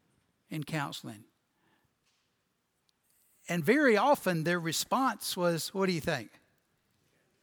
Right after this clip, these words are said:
Angry. Isn't that right? "How dare you?"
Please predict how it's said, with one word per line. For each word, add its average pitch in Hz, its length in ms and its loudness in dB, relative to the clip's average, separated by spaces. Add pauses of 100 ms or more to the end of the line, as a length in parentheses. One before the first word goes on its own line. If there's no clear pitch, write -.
(1700)
Angry. 240 460 4 (760)
Isn't 202 120 -6
that 180 140 -2
right? 143 340 -8 (960)
"How 226 180 6
dare 254 340 8
you?" 143 320 -2